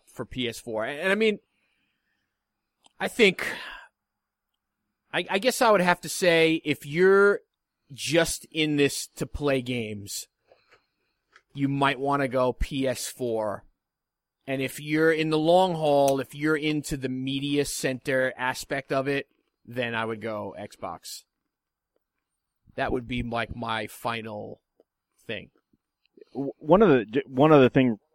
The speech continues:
Speaker 2: real quick, I'm curious if you, since you play Call of Duty, if you've noticed it, and maybe since you haven't had, like, anybody on your friends list play, that one of the gripes I've been hearing is that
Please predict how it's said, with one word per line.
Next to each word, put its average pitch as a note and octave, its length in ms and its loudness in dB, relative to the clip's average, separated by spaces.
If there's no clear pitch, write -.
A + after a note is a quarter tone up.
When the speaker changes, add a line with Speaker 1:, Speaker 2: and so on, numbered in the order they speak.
Speaker 2:
real B2+ 160 2
quick, C3+ 200 2
I'm A2+ 120 -2
curious C3 340 2
if A2+ 120 -8
you, A#2 200 0
since A#2+ 220 -4
you B2 60 -14
play C3 140 0
Call C3 220 4
of G2+ 80 0
Duty, A#2 240 2
if G#2 120 -2
you've G#2 120 -4
noticed G#2+ 400 2
it, G2+ 160 0
and A2 440 2
maybe A#2+ 320 2
since A#2+ 200 -2
you A#2 100 4
haven't A2+ 200 6
had, G#2+ 380 0
like, G#2 180 -2
anybody G#2+ 340 0
on G#2 160 0
your G2 280 -4
friends B2 280 0
list G2+ 280 -4
play, G2 440 0
that A2+ 140 2
one C3+ 160 4
of A#2+ 100 2
the A2 100 4
gripes G#2+ 380 0
I've G#2+ 100 2
been G#2 120 -2
hearing G#2+ 360 0
is G2 180 -2
that G#2 200 0